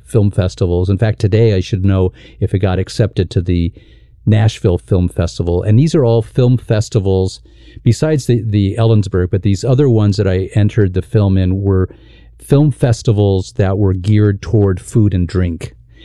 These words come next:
And in fact, toward the end of the year in November, there's the Ambrosia Food and Drink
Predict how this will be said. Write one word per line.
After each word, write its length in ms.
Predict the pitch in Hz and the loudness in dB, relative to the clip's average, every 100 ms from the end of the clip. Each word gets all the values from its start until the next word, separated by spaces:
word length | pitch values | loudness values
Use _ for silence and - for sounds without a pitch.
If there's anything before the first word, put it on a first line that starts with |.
| - - | -20 -4
And 120 | 98 | -2
in 80 | 95 | -2
fact, 300 | - 110 - | -2 -2 0
toward 180 | 123 104 | 0 2
the 160 | 101 | 2
end 100 | 120 | 4
of 80 | 120 | 4
the 80 | 104 | 4
year 300 | 101 104 98 | 4 2 2
in 160 | 92 92 | 2 2
November, 840 | 95 90 110 110 104 95 87 85 - - - | 2 0 2 2 2 2 0 -2 -10 -20 -6
there's 260 | 101 92 87 | 0 0 0
the 180 | 101 104 | -2 2
Ambrosia 840 | 104 95 101 101 104 101 104 92 | 2 2 2 2 2 2 2 0
Food 460 | 90 - 117 110 107 | -4 -2 2 4 4
and 200 | 95 87 | 2 0
Drink 480 | 98 101 98 - | 2 2 2 -4